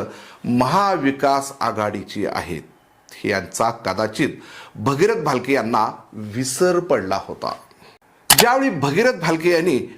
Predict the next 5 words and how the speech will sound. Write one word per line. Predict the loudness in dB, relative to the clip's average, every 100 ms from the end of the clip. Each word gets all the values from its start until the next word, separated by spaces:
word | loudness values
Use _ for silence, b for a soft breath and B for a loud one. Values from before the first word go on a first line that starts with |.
| 0
विधानसभेसाठी | 0 2 0 2 2 2 2 0 0
राष्ट्रवादी, | 2 0 0 0 2
शरद | 0 0 0
पवारांच्या | 0 2 2 0 0
राष्ट्रवादीकडे | -2 -2 0 0 0 2